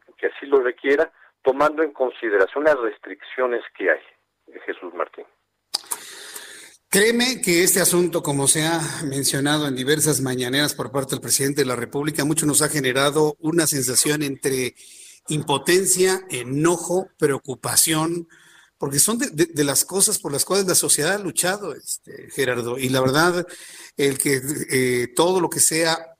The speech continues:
Speaker 2: el, eh, transparentar las actividades de un gobierno desde un organismo ciudadano que no tenga que ver con el gobierno,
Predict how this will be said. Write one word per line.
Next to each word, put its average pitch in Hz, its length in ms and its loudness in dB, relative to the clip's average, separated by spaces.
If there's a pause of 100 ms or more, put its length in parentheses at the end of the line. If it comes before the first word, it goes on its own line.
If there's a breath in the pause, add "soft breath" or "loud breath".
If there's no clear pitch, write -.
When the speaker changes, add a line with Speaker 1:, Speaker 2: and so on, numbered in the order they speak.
Speaker 2:
el, 123 440 -2
eh, 113 420 -2
transparentar 139 880 0
las 160 160 2
actividades 135 440 0
de 156 60 2
un 160 60 2
gobierno 151 560 0
desde 139 240 0
un 160 80 2
organismo 156 460 0
ciudadano 131 640 0
que - 80 -10
no 143 100 0
tenga 156 220 2
que 139 100 -2
ver 147 140 -2
con 139 140 -2
el 123 100 -4
gobierno, 127 500 -2